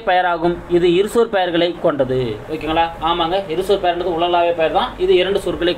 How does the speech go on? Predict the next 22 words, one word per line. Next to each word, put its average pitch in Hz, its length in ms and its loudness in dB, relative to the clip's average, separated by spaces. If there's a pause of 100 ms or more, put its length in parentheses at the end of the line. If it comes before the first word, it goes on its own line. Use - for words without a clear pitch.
கொண்டது. 123 260 -2 (540)
காரணம் 226 360 -2 (300)
கருலஸ் 269 400 0
லின்னேஸ் 233 340 2
என்பவரால் 190 480 4
முதன் 214 220 2
முதலில் 208 340 2
இது 175 100 4 (220)
அறிமுகப்படுத்தப்பட்டது. 165 920 0 (280)
So 185 40 0 (100)
என்ன 196 100 2 (120)
காரணம் 196 280 0
அப்படின்னா 180 240 0 (180)
இந்த 151 200 -4
கருலஸ் 214 400 0
லின்னேஸ் 196 280 -2
தான் 202 120 0
முத 196 160 4
முதல்ல 208 200 2
என்ன 214 180 2
பண்றாருங்க? 190 340 0 (360)
So 220 40 0